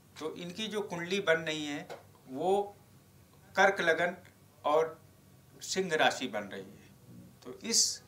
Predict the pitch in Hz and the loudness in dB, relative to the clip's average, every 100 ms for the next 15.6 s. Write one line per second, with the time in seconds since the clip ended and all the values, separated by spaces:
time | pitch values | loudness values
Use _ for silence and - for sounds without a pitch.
0 | - - - - - - 160 170 208 208 | -20 -20 -20 -20 -20 -12 -10 -2 0 0
1 | - - - 151 156 180 170 156 139 165 | -4 -12 -10 -8 -4 -2 -2 -4 0 2
2 | - 139 147 160 160 175 - - - - | 2 6 8 8 2 -4 -10 -20 -20 -14
3 | 147 135 147 185 - 143 139 156 151 151 | -12 -6 -2 -2 2 0 2 0 -2 -4
4 | 165 - 131 127 - 143 131 120 117 113 | -10 -6 -2 -2 -4 -8 -6 -6 -6 -4
5 | 113 107 107 104 107 110 113 139 151 - | 0 0 -2 -8 -8 -6 -2 -2 -2 -10
6 | - - _ - - - 131 127 - 143 | -20 -20 _ -20 -20 -4 -4 -4 4 4
7 | 143 - 131 131 127 139 127 127 127 147 | 4 2 0 0 -2 -4 -2 -4 -4 -8
8 | 147 127 123 120 120 117 117 110 110 - | -6 -4 -4 -4 -6 -4 -8 -6 -8 -2
9 | 104 104 120 123 127 127 120 113 101 98 | -2 -2 -8 -10 -10 -8 -8 -6 -8 -8
10 | 98 - - - - - - 117 131 139 | -12 -12 -20 -20 -20 -20 -10 -4 -4 -4
11 | 131 143 139 127 - - - - 127 160 | -6 -6 -6 -6 -10 -20 -20 -4 -2 0
12 | 147 147 139 139 175 131 139 156 165 139 | 0 2 2 2 2 0 -2 -4 -6 -2
13 | 131 131 143 135 120 117 123 123 123 151 | -2 2 4 4 4 -2 -6 -2 2 2
14 | 147 143 139 131 135 139 135 127 139 135 | 2 0 2 2 2 0 -4 -6 -4 -4
15 | 131 120 131 135 131 | -4 -4 -6 -2 -4